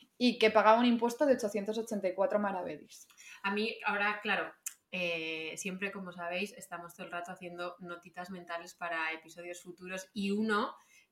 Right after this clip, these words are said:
Speaker 2: que a mí me fascina especialmente son los vertiginosos cambios económicos y todas las reformas fiscales que atosigaron la primera mitad del siglo diecisiete. Pero de momento, nota mental, es que, es decir, que quince ducados realmente era muy poquito,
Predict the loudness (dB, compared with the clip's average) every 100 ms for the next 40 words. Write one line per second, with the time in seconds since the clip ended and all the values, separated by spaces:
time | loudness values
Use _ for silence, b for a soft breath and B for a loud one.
0 | _ -2 0 0 -2 -2 -4 -4 -4 -4
1 | -8 -8 -10 -10 -12 -10 -10 -8 -8 -6
2 | -6 -4 -4 b b b b b -10 -2
3 | 0 0 -2 -4 -6 -8 -10 -10 -10 -8
4 | -6 -6 -6 -8 -8 -8 -6 -4 -4 -4
5 | -4 -8 -4 -4 -2 -2 -4 -8 -10 -10
6 | -12 -10 -12 -6 -4 -2 -4 -6 -12 -4
7 | -4 -4 -8 -10 -6 -4 -4 -4 -4 -4
8 | -8 -8 -8 -8 -8 -8 -8 -12 -12 -12
9 | -12 -12 -10 -8 -10 -14 b b _ 4
10 | 6 6 4 2 0 0 -2 0 0 0
11 | 0 4 6 4 -2 2 4 4 2 -2
12 | -2 -2 -2 -2 -4 0 0 2 0 0
13 | 2 4 2 -2 -4 0 2 2 0 0
14 | -2 -4 -6 -8 -10 -8 -8 -8